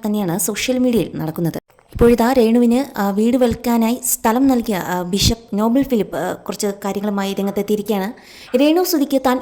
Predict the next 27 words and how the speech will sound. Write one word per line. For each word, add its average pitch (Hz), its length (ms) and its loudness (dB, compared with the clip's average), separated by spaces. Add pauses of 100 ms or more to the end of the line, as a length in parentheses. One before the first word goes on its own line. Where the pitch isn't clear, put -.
ഇന്ന് 254 260 4
വരെ 233 340 2
ഒരു 226 140 0
സഹായവും 214 680 -2
ചെയ്തിട്ടില്ലെന്ന് 208 680 -2 (140)
തുറന്നു 196 260 -2
പറയുകയാണ് 196 560 -2
ബിഷപ്പ്. - 360 -8 (380)
പൊതുസമൂഹങ്ങളിൽ 240 800 2 (100)
തന്നെ 220 140 0
കീറി 226 360 -2
മുറിക്കാൻ 226 520 0
ചില 214 360 0 (160)
സൈബർ 240 420 2
ഇടങ്ങളിൽ, 226 460 -2 (360)
ആ, 180 160 0
സുധിക്ക് 208 440 -2 (300)
താൻ 226 160 0
സഹായം 233 440 0
ചെയ്തുവെന്ന് 233 580 0
പ്രചരിപ്പിക്കുകയാണ്. 214 840 -4 (440)
"ഈ 320 100 6
നിമിഷം 294 380 4
വരെ 240 300 2
രേണു 233 260 2
സുധിക്ക് 240 400 -4
താൻ 214 120 -2